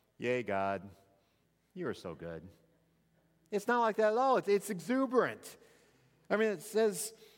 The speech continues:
uh, "Yours, O Lord, is the greatness and the power and the glory and the victory and the majesty."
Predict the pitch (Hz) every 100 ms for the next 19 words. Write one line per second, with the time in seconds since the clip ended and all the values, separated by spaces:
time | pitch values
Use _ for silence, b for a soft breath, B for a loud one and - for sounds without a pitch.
0 | B 190 190 190 185 233 254 233 185 175
1 | 170 156 151 247 214 190 - 151 190 240
2 | 240 202 160 202 240 220 180 170 226 214
3 | 185 175 202 233 208 165 139 95 85